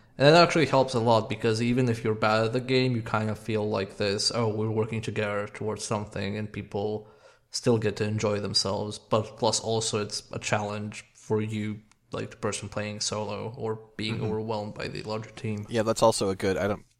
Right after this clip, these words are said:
Speaker 2: I didn't put that on our notes 'cause people don't tend to do that competitively for stuff. But, like, yeah, a-, asymmetric, uh,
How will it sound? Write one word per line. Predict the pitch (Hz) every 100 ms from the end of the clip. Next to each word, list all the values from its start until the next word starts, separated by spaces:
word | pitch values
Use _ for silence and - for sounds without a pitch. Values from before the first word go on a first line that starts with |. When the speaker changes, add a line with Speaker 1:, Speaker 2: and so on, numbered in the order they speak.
| _
Speaker 2:
I | 101
didn't | 117 -
put | 120
that | 107
on |
our | 107 92
notes | 101 -
'cause | 107 98
people | - 104
don't | 101 -
tend | 104
to | 98
do | 98
that | 92 -
competitively | - 95 107 95 90 90
for | 90 90
stuff. | - 80 85 - _
But, | - 85 -
like, | 87 -
yeah, | 90 87 - -
a-, | 92 110 -
asymmetric, | - 101 - 101 101 98 90 - -
uh, | 92 90 82